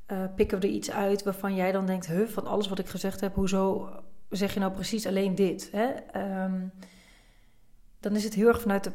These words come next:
de filter, vanuit jezelf gekeken. Maar als je even jezelf soort van freest en niet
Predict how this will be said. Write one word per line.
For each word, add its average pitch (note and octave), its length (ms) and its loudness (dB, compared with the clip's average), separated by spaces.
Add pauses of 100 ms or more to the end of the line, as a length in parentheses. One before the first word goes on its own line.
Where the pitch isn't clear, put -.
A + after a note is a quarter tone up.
de F#3+ 180 -2
filter, A3+ 460 4
vanuit F#3 220 -4
jezelf F#3+ 300 -2
gekeken. F3 420 -6
Maar F#3 100 -2
als F#3+ 140 -6
je G3 180 -6 (160)
even G3 260 0
jezelf G3+ 440 2
soort F#3+ 240 -4
van F#3+ 340 -2
freest A3 760 0 (840)
en G#3+ 120 2
niet A3+ 200 2